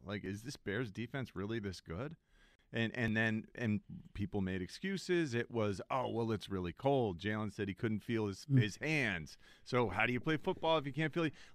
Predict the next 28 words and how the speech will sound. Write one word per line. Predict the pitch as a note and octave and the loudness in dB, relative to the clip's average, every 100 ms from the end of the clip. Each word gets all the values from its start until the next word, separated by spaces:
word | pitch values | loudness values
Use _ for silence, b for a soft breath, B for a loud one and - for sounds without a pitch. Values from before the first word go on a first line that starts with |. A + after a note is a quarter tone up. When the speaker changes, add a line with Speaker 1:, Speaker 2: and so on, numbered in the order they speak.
| - | 2
Speaker 1:
Look, | C3 E2+ - - | 2 2 -4 -6
everyone's | - F#3+ F#3+ F3+ | 2 4 4 2
playing | - E3 D3 | 2 2 4
in | B2 | 2
the | |
same | G2 C3+ C#3 | 0 0 2
weather. | A#2+ G2+ F2+ E2+ - _ _ _ - _ _ - | 4 4 2 0 -6 _ _ _ -20 _ _ 0
Everyone | B2 B2 C3 B2 B2 A2+ A2+ _ _ - | 2 2 2 4 4 4 0 _ _ -2
at | A2 F#2 | -2 0
this | A2 D3 | 0 0
time | - D3 C#3 | 2 2 4
of | A#2+ F#2+ | 0 -2
year, | G2 G#2 D#2 D2 _ _ - | 0 2 2 -2 _ _ -2
if | A2 - | -2 2
they're | G#2+ | 0
worth | G2+ G#2+ C3 - | 2 2 0 2
their | A#2 G2 | 0 0
salt, | - A2+ G#2+ G#2 | 0 4 4 2
they're | F#2+ | -2
playing | E2 A2+ G#2+ | -2 0 0
their | F#2 | 0
best | D#2+ F#2 - | 0 -2 -2
football. | G#2+ G2+ F#2+ F2 E2+ _ _ _ - | -4 -2 0 -2 -2 _ _ _ -4
And | G#2 | 2
I | G2+ C3+ | 4 6
don't | C3 A#2+ - | 4 0 -2
think | B2 A2 - | -2 -2 -2
we | G2+ G2+ | -2 -2